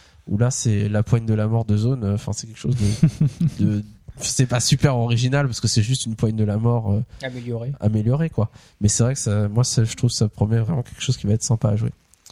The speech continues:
Speaker 1: En ce qui concerne le démoniste, alors le démoniste,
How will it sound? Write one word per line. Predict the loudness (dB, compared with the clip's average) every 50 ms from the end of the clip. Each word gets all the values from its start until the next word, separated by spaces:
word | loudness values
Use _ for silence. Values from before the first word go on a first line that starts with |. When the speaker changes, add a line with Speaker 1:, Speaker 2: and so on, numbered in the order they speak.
| -20 _ _ -20 -20 _ _ -20 _ _ _ _ _ _ _ _ -2
Speaker 1:
En | 0 0
ce | 0
qui | 0 -2
concerne | 0 0 0 2 2 0 0 0 -2
le | 0 2 2 2 0 -2 -6 -2 0
démoniste, | 0 0 2 0 -2 -2 -4 -4 -4 -6 -6 -8 -8 -4 0
alors | 0 2 2 2 2 2
le | 2 2
démoniste, | 2 0 0 0 2 0 0 0 -2 -2 -2 -4 -4 -6 -8